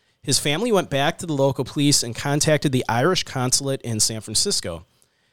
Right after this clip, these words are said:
Their lack of knowledge about jurisdictions on a different continent convoluted the process of getting David reported missing in the U S. As an Irish, an Irish outreach, <laughs> an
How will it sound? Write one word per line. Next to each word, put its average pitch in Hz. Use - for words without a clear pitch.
Their 139
lack 135
of 185
knowledge 147
about 127
jurisdictions 143
on 120
a 127
different 143
continent 127
convoluted 151
the 131
process -
of 113
getting 120
David 120
reported 127
missing 123
in 117
the 107
U 104
S. 123
As 123
an 123
Irish, 160
an 127
Irish 185
outreach, 160
<laughs> -
an 135